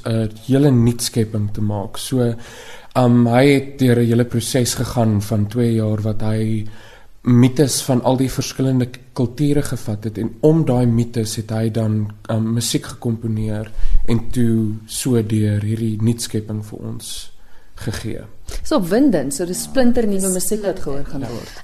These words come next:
Speaker 3: Ek dink wat my baie opgewonde maak van die hele produksie is, dis heeltemal nuwe musiek.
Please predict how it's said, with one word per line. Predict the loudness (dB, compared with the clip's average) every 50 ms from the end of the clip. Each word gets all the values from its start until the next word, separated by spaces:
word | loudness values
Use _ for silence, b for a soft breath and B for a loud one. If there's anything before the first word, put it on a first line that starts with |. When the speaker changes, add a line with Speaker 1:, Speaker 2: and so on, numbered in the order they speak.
| B
Speaker 3:
Ek | -8 -6 -2
dink | -2 0 2 2
wat | 0 0 0
my | 0 0 2 4 4 2 2
baie | 2 2 4 4 2
opgewonde | 0 -4 -8 -8 -8 -8 -6 -6 -8 -8 -6 -6 -6
maak | -6 -4 -4 -4 -4 -6
van | -8 -10 -10
die | -10 -8
hele | -10 -10 -10 -10
produksie | -10 -10 -10 -8 -8 -10 -10 -10 -10 -10 -6 -6
is, | -4 -2 -2 -2
dis | -2 0 0 -2 0
heeltemal | 0 0 -2 0 0 0 2 2 0
nuwe | 0 -2 -4 -6 -8
musiek. | -8 -8 -8 -8 -8 -8 -10 -10 -12 -14 -16 -18